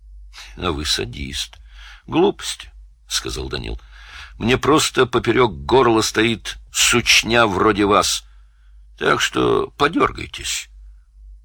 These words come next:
«Чем вы лучше?» «Ангел нашёлся». «Я не ангел», согласился Данил. «Только я никогда не взялся бы за работу, где предстояло бы укладывать штабелями совершенно посторонних людей».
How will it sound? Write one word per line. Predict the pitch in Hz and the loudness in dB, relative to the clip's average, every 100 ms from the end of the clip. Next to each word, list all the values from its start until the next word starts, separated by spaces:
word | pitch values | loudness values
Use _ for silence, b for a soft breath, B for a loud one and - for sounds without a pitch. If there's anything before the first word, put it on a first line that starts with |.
| - - - - _ - - | -20 -20 -20 -20 _ -20 -6
«Чем | - 80 73 | -2 -2 -2
вы | 73 92 | -2 -2
лучше?» | 92 87 - - - - - - - _ _ - | -2 -4 -4 -4 -6 -20 -20 -20 -20 _ _ -2
«Ангел | 98 90 67 71 64 | 2 2 2 -2 -2
нашёлся». | 65 - 65 64 - - - - - b b b | -4 -4 -4 -4 -8 -10 -20 -20 -20 b b b
«Я | - 67 85 | -12 -4 -2
не | 92 110 | 0 -2
ангел», | 71 65 64 73 76 _ - | -4 -6 -10 -12 -14 _ -10
согласился | - 71 73 - 71 76 | -8 -4 -6 -4 -6 -4
Данил. | 80 80 78 B B B - | -2 -2 -6 B B B 0
«Только | 117 - | 2 4
я | 107 110 | 2 2
никогда | 110 104 107 110 101 | 0 -2 -2 0 0
не | 95 | -2
взялся | 80 98 95 - | 0 0 2 -2
бы | 87 87 | -4 -2
за | 87 | 0
работу, | 85 80 - - 69 b b b | -2 0 -2 -2 -10 b b b
где | - 110 | -2 -2
предстояло | - 101 - 98 98 104 | 0 -2 0 2 4 4
бы | 95 98 95 - | 4 4 4 0
укладывать | 98 - 92 104 98 95 | -6 -2 0 0 0 2
штабелями | - - 101 98 104 127 110 | 2 2 2 4 4 4 4
совершенно | 87 - 98 90 - 127 131 123 123 | 2 2 2 2 4 4 4 2 0
посторонних | - 117 - - 120 117 127 127 120 117 - | 2 2 2 2 4 6 6 4 2 0 0
людей». | 107 110 95 107 98 | -2 -2 2 2 2